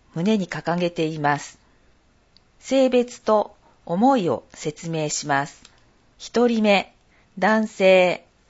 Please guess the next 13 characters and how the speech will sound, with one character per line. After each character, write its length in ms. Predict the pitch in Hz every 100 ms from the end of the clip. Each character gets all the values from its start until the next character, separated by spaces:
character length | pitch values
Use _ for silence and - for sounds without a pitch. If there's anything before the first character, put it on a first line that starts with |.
| _ _ _ _
旅 300 | 180 196 240
を 80 | 190
す 180 | - 139
る。 200 | 120 - _ _ _ _ _ _ _
二 260 | - - 220
人 180 | 226 214
目、 340 | 202 196 - _ _ _ _ _
男 260 | 196 214 214
性、 540 | - 196 190 190 185 _ _ _ _
世 220 | - 240
界 300 | 240 208 156
一 200 | 120 113
周。 580 | - - - 165 160 160